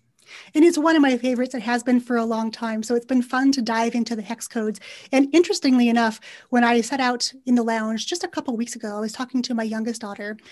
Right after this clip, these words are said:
who is being homeschooled now. So she has a little extra time on her hands. I was telling her about the colors and what they signified.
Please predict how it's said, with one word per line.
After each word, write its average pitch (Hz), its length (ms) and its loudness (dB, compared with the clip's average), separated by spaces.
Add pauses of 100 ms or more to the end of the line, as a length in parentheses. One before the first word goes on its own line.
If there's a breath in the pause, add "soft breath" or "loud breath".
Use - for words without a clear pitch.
(120)
who 262 140 4
is 254 120 4
being 240 220 0
homeschooled 240 460 0
now. 208 160 -8
So 220 120 -6
she - 160 -4
has 233 80 -2
a 233 40 -4
little 240 260 -2
extra 240 240 -8
time 240 240 -4
on 220 80 -4
her 220 80 -6
hands. 220 380 -8 (640 loud breath)
I 262 80 2
was 277 140 2
telling 339 300 4
her 262 160 0
about 226 360 -2
the 247 60 -10
colors 214 480 -6
and 220 100 -6
what 220 160 -8
they 226 320 -4
signified. 220 680 -8